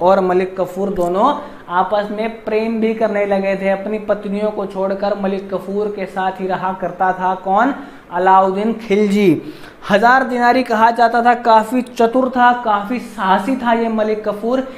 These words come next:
इसलिए अलाउद्दीन खिलजी ने अपना सेनापति भी बना रखा था, किसे, मलिक कफूर को। देखिए बच्चों,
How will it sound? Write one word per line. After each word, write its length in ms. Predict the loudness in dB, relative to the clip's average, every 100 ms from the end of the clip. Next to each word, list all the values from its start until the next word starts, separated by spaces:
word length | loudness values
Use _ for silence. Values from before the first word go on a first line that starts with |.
| -12 -8
इसलिए 440 | -4 0 4 6
अलाउद्दीन 500 | 6 6 4 2 -4
खिलजी 360 | -4 -4 -2 0
ने 220 | 0 -2
अपना 380 | -6 -4 -2 -2
सेनापति 960 | -2 -10 -6 -4 -2 -2 -4 -4 -2
भी 160 | -2 -2
बना 340 | -4 -2 -2
रखा 360 | -4 -6 -8 -8
था, 180 | -4 -6
किसे, 640 | -6 -4 -2 -2 -6 -16 -16 -2
मलिक 460 | 0 2 0 -2
कफूर 340 | -4 -2 -2 0
को। 440 | 4 2 2 -8 -18 -20 -20 -20 -20 -20 -20 -4 0
देखिए 180 | 4
बच्चों, 240 | 4 2